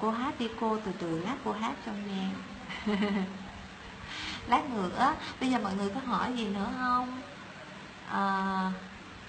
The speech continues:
à đấy, à, à đây này, có người bán luôn này, ờ, có người bán chai nước hoa này nè. Mộc Linh,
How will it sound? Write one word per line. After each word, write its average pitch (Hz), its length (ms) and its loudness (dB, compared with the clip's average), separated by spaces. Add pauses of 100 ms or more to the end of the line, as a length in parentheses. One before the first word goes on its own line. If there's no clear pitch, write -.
(260)
à 202 80 0
đấy, 220 180 8 (260)
à, 240 120 8 (200)
à 254 100 8
đây 269 140 2
này, 240 380 2
có 269 100 4
người 269 200 2
bán 220 340 2
luôn 269 180 0
này, 208 280 0 (200)
ờ, 202 460 2
có 254 80 2
người 240 340 0
bán 214 320 0
chai 262 100 0
nước 262 180 -4
hoa 254 140 0
này 233 200 -2
nè. 202 300 2 (720)
Mộc 226 220 8
Linh, 269 400 2